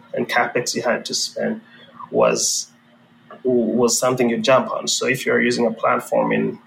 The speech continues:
country A that was also available in country B, we found that very interesting. And we had a lot of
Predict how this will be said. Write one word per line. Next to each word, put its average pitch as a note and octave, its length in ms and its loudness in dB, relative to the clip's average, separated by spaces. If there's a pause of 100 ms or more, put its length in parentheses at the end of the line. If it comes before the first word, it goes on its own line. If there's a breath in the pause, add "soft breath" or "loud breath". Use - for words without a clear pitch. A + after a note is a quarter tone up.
(100)
country - 440 -2
A D3 180 4
that C3 140 2
was A#2+ 160 0
also A#2 260 0
available A2+ 360 -2
in - 80 -10
country - 360 -6
B, - 300 -8 (360 loud breath)
we A#2+ 80 0
found A2+ 340 2
that A2 160 -2
very A#2+ 240 2
interesting. - 640 -2
And A2+ 100 -2
we A#2+ 60 -4
had - 120 0
a - 40 -2
lot - 160 0
of - 120 -8